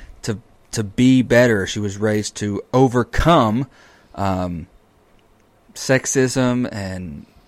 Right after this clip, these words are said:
misogyny. I mean, so that comes a long way. She was then, you know, helped along by the Kree, Marvel's blood.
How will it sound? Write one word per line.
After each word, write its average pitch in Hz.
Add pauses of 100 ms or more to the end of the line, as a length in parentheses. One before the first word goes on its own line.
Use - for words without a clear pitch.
misogyny. 127
I 110
mean, 101
so -
that 104
comes 117
a 113
long 113
way. 113
She -
was 98
then, 110 (340)
you 113
know, 95 (500)
helped 123
along 120
by 110
the 92
Kree, 147
Marvel's 120
blood. 147